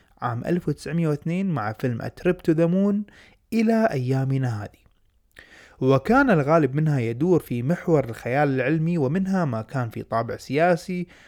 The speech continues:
والبعض الآخر في الجوانب الإدارية والفنية لوكالات الفضاء ورحلاتها. ولذلك قررت أني أعمل حلقة تكون بمثابة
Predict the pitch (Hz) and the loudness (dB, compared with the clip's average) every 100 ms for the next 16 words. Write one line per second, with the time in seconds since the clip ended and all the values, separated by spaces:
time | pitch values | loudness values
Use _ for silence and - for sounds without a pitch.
0 | - - 147 175 180 226 220 214 202 202 | -20 -2 4 4 4 2 0 0 2 0
1 | - 208 135 123 127 135 117 120 113 107 | -2 -4 -4 0 0 0 -4 -6 -4 -4
2 | 139 170 175 147 110 - 113 139 139 113 | -2 0 2 2 0 -4 -4 -2 -2 -2
3 | 107 - 113 127 123 117 120 131 131 117 | -4 -4 -2 -2 -4 -6 -4 0 0 0
4 | 117 - - - 92 - _ _ _ _ | -4 -6 -10 -12 -16 -18 _ _ _ _
5 | _ _ _ 170 185 208 302 285 220 220 | _ _ _ 2 2 2 2 2 0 -4
6 | - _ _ _ - 127 170 226 - 131 | -10 _ _ _ 0 2 4 4 2 -2
7 | 143 156 139 123 - 220 208 - 143 151 | 0 0 0 -2 0 2 2 2 -2 0
8 | 127 - 185 151 135 123 - 226 233 208 | -4 -2 -2 0 0 -2 -2 0 2 0